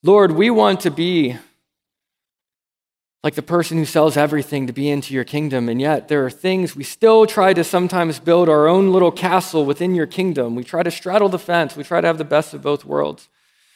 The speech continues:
Forgive us for those moments. Holy Spirit, lead us into truth.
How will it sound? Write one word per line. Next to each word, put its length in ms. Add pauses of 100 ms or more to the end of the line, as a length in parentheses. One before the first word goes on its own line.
(140)
Forgive 380
us 200
for 140
those 220
moments. 680 (1080)
Holy 280
Spirit, 540
lead 240
us 220
into 280
truth. 760